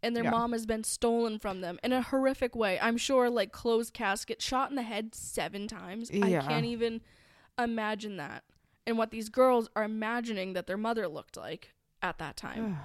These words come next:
Speaker 2: <sighs>
Speaker 1: Horrible.
Speaker 2: Hopefully they didn't have to see it. The
Speaker 1: And
Speaker 2: internet
Speaker 1: yeah.
Speaker 2: existed.
Speaker 1: But now their dad is locked away and, you know, looks nothing like what they know him to be as this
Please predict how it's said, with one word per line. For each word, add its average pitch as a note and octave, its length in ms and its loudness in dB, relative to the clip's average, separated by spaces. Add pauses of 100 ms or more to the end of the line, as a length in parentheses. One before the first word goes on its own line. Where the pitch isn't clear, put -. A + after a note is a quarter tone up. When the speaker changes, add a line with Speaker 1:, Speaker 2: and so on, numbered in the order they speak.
(220)
Speaker 2:
<sighs> - 180 -20
Speaker 1:
Horrible. A#3+ 640 -2
Speaker 2:
Hopefully C#4 400 0
they A3+ 140 0
didn't A#3+ 160 2
have A#3+ 140 0
to G3 80 -6
see D4 340 -4
it. C#4+ 220 -2
The G#3 100 0
Speaker 1:
And A#3+ 80 4
Speaker 2:
internet B3+ 320 4
Speaker 1:
yeah. G#3+ 40 0
Speaker 2:
existed. C4 640 2 (200)
Speaker 1:
But C#4 120 10
now C#4 200 4
their C4 160 0
dad A3 540 -2 (600)
is A3 380 0 (600)
locked A#3 380 2
away G#3+ 400 0 (1000)
and, G#3+ 500 2 (580)
you A#3 120 -2
know, G3 260 0 (460)
looks A#3+ 500 2 (100)
nothing B3 540 2
like F#3+ 380 -2 (100)
what G#3+ 240 2
they G#3+ 120 0
know F#3 180 0
him G3 180 -4
to G3+ 80 -8
be F3+ 220 -2
as G3 140 0
this G3 220 -6